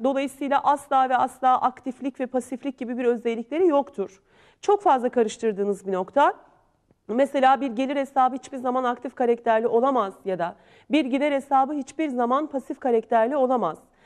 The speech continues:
Bu özelliklerine dikkat etmemiz gerekiyor. Dilerseniz önce gelirlerle ilgili sınıflandırmamızı yapalım. Daha sonra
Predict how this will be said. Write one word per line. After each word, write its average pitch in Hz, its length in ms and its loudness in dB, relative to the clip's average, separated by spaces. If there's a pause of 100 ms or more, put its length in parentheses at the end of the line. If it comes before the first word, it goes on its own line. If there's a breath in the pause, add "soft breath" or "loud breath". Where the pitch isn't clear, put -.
(280 soft breath)
Bu 392 120 6
özelliklerine 285 640 0
dikkat 247 260 0
etmemiz 180 380 -4
gerekiyor. 151 480 -8 (600 soft breath)
Dilerseniz 381 540 4
önce 339 320 2
gelirlerle 311 600 2
ilgili 311 340 0
sınıflandırmamızı 277 1160 0
yapalım. 208 560 4
Daha 277 200 4
sonra 277 440 2